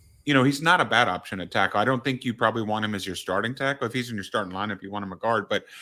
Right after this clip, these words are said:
he's not a bad guy to have in there, you know, if something does happen, if Zune goes down or Fatheree goes down, you know, he can, he can step in. There really aren't, I mean, Blake Traynor, you know, did, did that last year. He came in, you know, struggled a bit.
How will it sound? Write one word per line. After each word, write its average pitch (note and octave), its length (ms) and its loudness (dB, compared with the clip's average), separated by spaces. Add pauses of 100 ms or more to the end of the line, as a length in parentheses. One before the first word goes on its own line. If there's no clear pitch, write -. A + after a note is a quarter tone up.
(160)
he's B2 160 -2
not D#3+ 180 4
a A#2+ 40 4
bad A2 280 4
guy A2+ 100 4
to G#2 120 0
have G#2+ 200 2
in G2+ 120 -4
there, F#2+ 180 -4
you G2 100 -6
know, F#2+ 120 -4
if F#2 80 -8
something G2 340 -6
does A2 240 -2
happen, F2 320 -10
if F#2 80 -12
Zune F#2+ 260 -8
goes F#2 220 -8
down F#2 280 -8
or F2+ 60 -14
Fatheree F#2 420 -6
goes F#2 200 -8
down, G2 320 -10 (400)
you G2 60 -6
know, F2 100 -4
he G#2+ 140 -4
can, G#2+ 340 -4
he A#2+ 160 -4
can A2+ 140 -4
step - 320 -4
in. A#2 160 0
There G2+ 100 0
really B2 480 2
aren't, G#2 380 -6 (340)
I B2 40 -2
mean, A#2+ 120 4
Blake C#3+ 260 2
Traynor, A#2 720 2
you A2 120 -4
know, G2+ 360 0
did, G2 240 -4
did A2 160 -4
that G2 180 0
last F#2 300 -4
year. G2+ 100 0
He G2 60 -4
came F#2+ 320 -6
in, F#2+ 320 -6 (540)
you G#2+ 80 -4
know, F2+ 100 0
struggled F#2+ 460 2
a F2+ 40 -4
bit. F2+ 420 -6